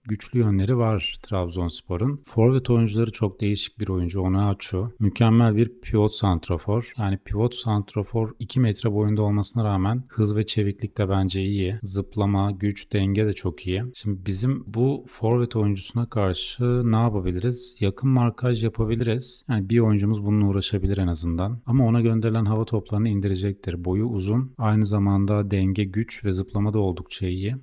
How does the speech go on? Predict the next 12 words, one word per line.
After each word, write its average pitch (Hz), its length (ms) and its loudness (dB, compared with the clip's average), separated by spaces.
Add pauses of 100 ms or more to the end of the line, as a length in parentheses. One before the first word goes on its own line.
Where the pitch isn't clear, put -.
(140)
Bakacağız. 101 640 -2 (520)
Nicolas 127 540 0
Pepe 127 400 0
fiziksel 107 520 -6
olarak 104 280 0
çok - 360 -6
iyi. 117 280 -2
Özel 104 280 0
yetenek 92 460 -2
var, 95 280 -2
dribling 98 480 -4
var, 98 360 -4